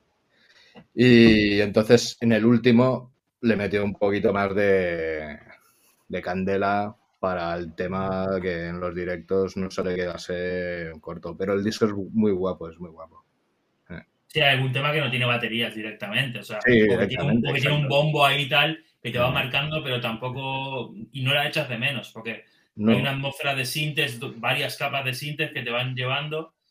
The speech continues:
Speaker 1: Sí, mola
Speaker 2: Y
Speaker 1: porque para mí es como un continuo el disco, o sea, sí que se nota cuando hay l-, paso de temas, pero lo puedes, es, es, es como un disco sesión, ¿no? De que va todo en la misma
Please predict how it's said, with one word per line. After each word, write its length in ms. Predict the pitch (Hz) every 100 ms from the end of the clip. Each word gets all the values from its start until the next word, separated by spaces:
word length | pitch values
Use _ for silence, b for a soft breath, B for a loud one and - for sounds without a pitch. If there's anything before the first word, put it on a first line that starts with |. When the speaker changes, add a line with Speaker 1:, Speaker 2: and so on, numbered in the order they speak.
| _
Speaker 1:
Sí, 220 | - 151
mola 240 | 151 151 160
Speaker 2:
Y 40 |
Speaker 1:
porque 280 | 160 147 - _ _ - - - 101
para 160 | 117 110
mí 100 | 131
es 60 |
como 180 | 131 151
un 60 | 147
continuo 480 | 117 95 117 110 95
el 100 | 98
disco, 420 | 110 - 87 87
o 60 |
sea, 460 | 85 98 85 85 90 - -
sí 220 | - 117
que 680 | 117 117 117 117 117 113 104 - _ _ _ _
se 340 | - - - 104
nota 380 | 113 113 104 95
cuando 260 | 104 104
hay 500 | 104 104 104 101 101
l-, 340 | 98 95 98 95 _ _ 82 -
paso 400 | 104 - 101 104
de 120 | 101
temas, 440 | 110 113 120 131
pero 240 | - 95 98
lo 140 | 92
puedes, 220 | 113 113
es, 120 | 117 123
es, 240 | 117 - -
es 100 | 113
como 260 | - 120 117
un 100 | 113
disco 240 | 117 117
sesión, 540 | 117 95 - 107 82 85
¿no? 180 | 110 _ _ _ _ _
De 160 | 104 95
que 500 | 95 98 92 92 92
va 220 | 101 101
todo 1000 | 107 107 101 98 98 98 92 92 98 - 120 - _ _ _ _ -
en 120 | 98
la 120 | 95
misma 920 | 101 104 98 98 95 95 92 87 92